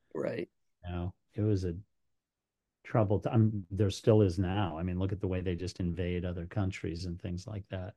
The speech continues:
Speaker 1: Right.
Speaker 2: Not trying to make this a political one, but,
Speaker 1: <laughs>
Speaker 2: um,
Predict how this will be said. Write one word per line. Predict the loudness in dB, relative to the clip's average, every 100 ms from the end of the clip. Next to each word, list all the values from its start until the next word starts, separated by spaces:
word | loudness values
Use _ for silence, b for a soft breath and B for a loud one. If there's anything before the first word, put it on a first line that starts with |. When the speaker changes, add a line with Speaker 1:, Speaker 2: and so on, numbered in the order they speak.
| _ 0
Speaker 1:
Right. | 4 6
Speaker 2:
Not | 6 6
trying | 4 4
to |
make | 2 -2
this | -2 4
a |
political | 10 10 10 6 2
one, | 2 0
but, | 0 6 8
Speaker 1:
<laughs> | 8 6 2 _ -16 -6 -4
Speaker 2:
um, | -2